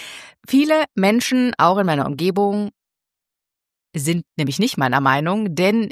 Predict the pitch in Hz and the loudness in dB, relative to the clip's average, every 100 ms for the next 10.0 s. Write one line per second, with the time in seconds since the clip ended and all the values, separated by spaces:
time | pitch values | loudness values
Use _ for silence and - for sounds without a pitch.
0 | - 160 180 214 196 190 - 175 175 180 | -8 -2 2 2 2 0 -2 0 0 -4
1 | - 170 - - - _ _ _ _ _ | -2 -2 -2 -10 -18 _ _ _ _ _
2 | _ _ _ _ _ - 147 - 156 180 | _ _ _ _ _ -4 -4 0 2 4
3 | - - 175 175 - 156 165 - 127 - | 2 0 -2 -2 -2 0 0 -4 -8 -4
4 | 123 131 135 156 185 311 - 277 196 214 | -4 -4 -6 0 2 2 2 0 4 2
5 | - - - - - - 185 180 190 - | 0 -12 -18 -18 -20 -6 0 2 0 -2
6 | - 247 262 - - 151 151 156 156 - | 0 0 0 -8 0 2 4 2 -2 -6
7 | - 170 165 175 190 214 185 180 175 165 | -4 -4 -2 -2 -2 -2 -2 0 0 0
8 | 135 139 - - 160 156 156 156 156 156 | -4 -4 -4 -2 0 0 0 0 0 -2
9 | 151 151 147 147 170 185 - 214 - | -2 -2 -2 -2 0 0 0 -2 -2